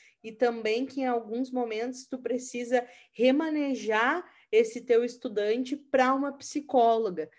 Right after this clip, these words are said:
Então, é importante saber como cada profissional pode vir atuar. Eu aproveito pra perguntar pra Monique, nossa psicóloga maravilhosa que tá aqui presente,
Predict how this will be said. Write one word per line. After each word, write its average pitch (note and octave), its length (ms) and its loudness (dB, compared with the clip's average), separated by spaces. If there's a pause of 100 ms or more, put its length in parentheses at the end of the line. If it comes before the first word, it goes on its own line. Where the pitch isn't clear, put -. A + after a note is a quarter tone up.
(280)
Então, G3+ 380 -4
é A3 60 -2
importante A3+ 500 -4
saber B3+ 560 2
como C4+ 340 2
cada C#4 400 0
profissional C4 720 -2 (140)
pode B3+ 320 4
vir B3+ 240 -2
atuar. B3+ 500 -2 (600)
Eu G#3+ 120 6
aproveito A#3+ 1000 6 (260)
pra A3+ 160 2
perguntar B3+ 520 4
pra B3+ 160 2
Monique, C#4+ 560 2
nossa A3+ 280 0
psicóloga A#3 1160 2 (220)
maravilhosa G#3+ 760 4
que A#3+ 100 -4
tá A3 120 0
aqui G#3 220 -4
presente, B3+ 920 0